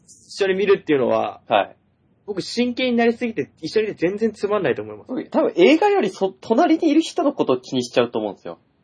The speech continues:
Speaker 1: あー、なるほどね。
Speaker 2: チラチラ見るじゃないですけど。
Speaker 1: あ、それは下心のあるパターンの時はそうですね。
Speaker 2: いや。
Speaker 1: 僕は。
Speaker 2: あー、どっ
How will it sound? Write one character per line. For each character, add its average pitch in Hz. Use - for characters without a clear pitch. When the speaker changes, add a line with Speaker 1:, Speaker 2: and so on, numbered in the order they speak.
Speaker 1:
あ 147
ー、 -
な 127
る 123
ほ 117
ど 117
ね。 143
Speaker 2:
チ -
ラ 143
チ -
ラ 104
見 117
る 117
じ 110
ゃ 90
な 98
い 104
で 98
す 95
け 87
ど。 90
Speaker 1:
あ、 139
そ -
れ 269
は 277
下 262
心 277
の 196
あ 180
る 175
パ 156
タ 165
ー -
ン -
の 143
時 -
は 113
そ 131
う 117
で 107
す -
ね。 -
Speaker 2:
い -
や。 -
Speaker 1:
僕 143
は。 123
Speaker 2:
あ -
ー、 113
ど 135
っ -